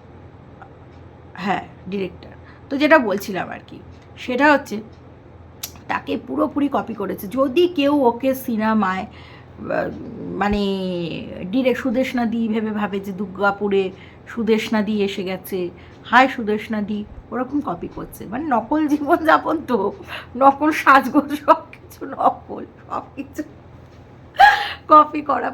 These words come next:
পুরো ওরকম স্কার্ট পরেছে, ওরকম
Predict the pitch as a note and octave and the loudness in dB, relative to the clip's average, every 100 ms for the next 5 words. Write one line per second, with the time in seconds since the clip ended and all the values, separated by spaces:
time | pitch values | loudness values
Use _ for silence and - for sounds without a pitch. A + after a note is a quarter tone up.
0 | - D#4+ E4 D#4+ D#4 D#4 D#4 D4+ - C4+ | -6 -2 6 6 6 2 -2 0 2 2
1 | - C#4 C#4 C#4+ D#4 F#4 - - - - | 2 -2 -2 -2 -4 -6 -10 -20 -20 -20
2 | - - - D4+ D#4+ F#4 | -20 -4 6 8 8 4